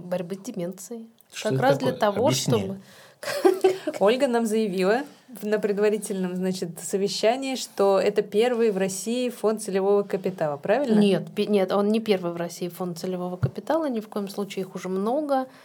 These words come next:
Speaker 1: Это первый в России фонд целевого капитала, направленный на помощь, м, м, на системную помощь борьбы с деменцией.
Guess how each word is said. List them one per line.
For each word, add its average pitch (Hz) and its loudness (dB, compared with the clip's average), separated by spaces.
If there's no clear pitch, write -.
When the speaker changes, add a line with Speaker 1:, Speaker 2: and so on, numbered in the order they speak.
Speaker 1:
Это 190 -2
первый 202 0
в 190 -2
России 202 -2
фонд 190 -6
целевого 190 -6
капитала, 196 -4
направленный 220 -4
на 190 -4
помощь, 202 -6
м, 190 -10
м, - -12
на 233 4
системную 214 0
помощь 277 -4
борьбы 196 -2
с 220 -10
деменцией. 170 -4